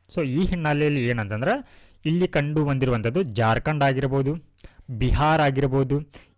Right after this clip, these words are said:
ಇಂತಹ ಒಂದು ರಾಜ್ಯಗಳಲ್ಲಿ ಏನಿದೆ ಅಂತಂದ್ರೆ, ಮತ್ತೆ ಒಡಿಶಾದಂಥ ರಾಜ್ಯಗಳಲ್ಲಿ ಏನಾಗ್ತಾ ಇದೆ ಅಂತಂದ್ರೆ ಇಲ್ಲಿ ಬೆನಿಫಿಷಿಯರ್ ಅಥವಾ ಇಲ್ಲಿ ಅರ್ಹ,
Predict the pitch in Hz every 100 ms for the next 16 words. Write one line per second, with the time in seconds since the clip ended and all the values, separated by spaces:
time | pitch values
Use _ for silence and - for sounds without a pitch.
0 | 175 208 214 220 233 202 190 127 143 156
1 | 151 156 147 131 135 117 107 107 98 110
2 | 135 139 120 151 120 135 156 165 143 139
3 | 147 117 120 127 113 104 104 135 131 101
4 | 117 101 101 127 240 - - _ _ _
5 | 180 190 120 190 277 - _ _ - _
6 | 127 160 202 214 220 - 123 107 - 135
7 | 208 240 254 - _ _ - 180 - 165
8 | 190 214 160